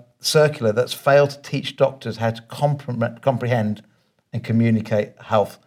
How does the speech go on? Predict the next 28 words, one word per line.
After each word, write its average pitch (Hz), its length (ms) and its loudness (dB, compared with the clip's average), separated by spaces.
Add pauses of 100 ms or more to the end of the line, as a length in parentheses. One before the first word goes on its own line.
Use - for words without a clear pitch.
(140)
statistics." - 600 -8 (300)
When 131 180 2
I, 185 60 2
when 170 180 4
I, - 60 2
when, 185 220 2
when 180 140 2
I, 160 120 0 (100)
I, 147 40 2 (340)
I 147 40 2
rewinded 165 580 4
that 107 180 2
and, 117 160 -4
and, 127 220 -4 (260)
and 131 320 -6 (180)
went 147 200 -2
back 135 160 0
three 165 200 2
or 160 60 6
four 147 180 2
times 131 300 2
and 135 60 0
listened 127 140 -4
to 123 60 0
it, - 80 -2
and - 40 -6
I 123 60 -4
thought, 127 300 -2